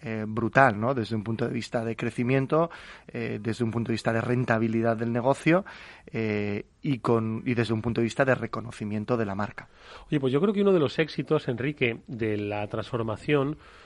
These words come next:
Speaker 2: no solo es lograr éxito, sino también lograr sobrevivir, porque ha habido empresas, o por lo menos sa-, saber leer bien qué es lo que está ocurriendo, ¿no? Porque hay empresas que, eh, no han sabido leer bien la irrupción de competidores y ahora no están con nosotros. Y sin embargo, otros han sabido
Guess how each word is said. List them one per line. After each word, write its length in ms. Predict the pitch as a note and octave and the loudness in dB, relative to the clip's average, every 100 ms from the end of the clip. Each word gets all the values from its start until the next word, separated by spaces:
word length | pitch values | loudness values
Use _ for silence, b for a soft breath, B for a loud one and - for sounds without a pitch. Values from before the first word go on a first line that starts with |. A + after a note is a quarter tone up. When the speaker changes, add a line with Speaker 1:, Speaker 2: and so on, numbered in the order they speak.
| B B - | B B -8
Speaker 2:
no 520 | A#2 A#2+ B2+ B2+ B2 | -2 2 2 4 2
solo 320 | - C#3+ C3+ | 2 2 2
es 100 | C3 | 2
lograr 360 | A#2 G#2+ A#2+ C3 | 0 -2 0 4
éxito, 480 | D3+ - D3 - F3 | 2 2 -4 -2 -2
sino 200 | D3+ B2 | 0 0
también 280 | A2+ B2 D3 | 2 2 4
lograr 400 | B2 B2 C3+ - | 4 6 4 6
sobrevivir, 480 | D#3 B2+ A#2 F#3 | 4 4 4 2
porque 180 | G3 A#2 | 2 2
ha 20 | |
habido 200 | C3+ D3+ | 4 6
empresas, 480 | D3+ C#3+ F3 F#3+ F3 - | 4 2 0 0 -4 -4
o 100 | C#3 | -6
por 160 | B2+ C3 | -2 2
lo 60 | |
menos 320 | D#3 A3 - - _ | 2 0 -4 -14 _
sa-, 260 | - - - _ | -12 -8 -8 _
saber 340 | - B2 D#3 | 0 6 6
leer 300 | G3 D3+ E3 | 8 8 6
bien 380 | B2+ B2+ E3+ G#3+ - b b | 4 2 0 0 -8 b b
qué 100 | - | 0
es 100 | C#3 | 2
lo 100 | D#3+ | 2
que 80 | - | 0
está 180 | - C#3 | 0 2
ocurriendo, 640 | B2 A#2+ G#2 G#2+ G2 F#2 | 2 0 -4 -4 -4 -6
¿no? 140 | C#3 | -6
Porque 260 | E3+ B2+ - | -4 -2 2
hay 80 | C3 | 2
empresas 420 | C#3 - - B2 | 2 0 0 -2
que, 220 | - A#2+ - B B B B B | 0 -2 -2 B B B B B
eh, 140 | - A#2 | 0 2
no 200 | B2+ C#3+ | 4 6
han 80 | D3 | 4
sabido 340 | - D#3 D3+ | 2 4 6
leer 280 | C#3+ C#3+ C3 | 6 4 4
bien 400 | C#3+ D#3+ C#3 G#2+ | 2 2 2 0
la 340 | A2+ G2+ G2+ | -4 -4 -4
irrupción 420 | G#2+ G#2+ G#2 - C#3 | -6 -6 -6 -2 0
de 100 | D3 | 0
competidores 800 | D3 D3 D#3+ D#3+ E3+ A3 A#3 - | 0 -2 0 2 2 0 -4 -8
y 120 | B2+ | -4
ahora 160 | G#2 A2 | -2 -2
no 80 | G#2+ | -4
están 220 | - G2+ | -6 -8
con 160 | G2+ | -6
nosotros. 580 | G2+ - F3+ E3+ A2 - | -8 -4 -4 -4 -6 -8
Y 80 | - | -8
sin 140 | - B2+ | -2 2
embargo, 260 | C#3 D#3+ | 4 6
otros 320 | F3 E3 B2 | 4 4 0
han 80 | C3 | -2
sabido 480 | B2 C#3 D#3 C#3 A2 | 0 2 4 4 2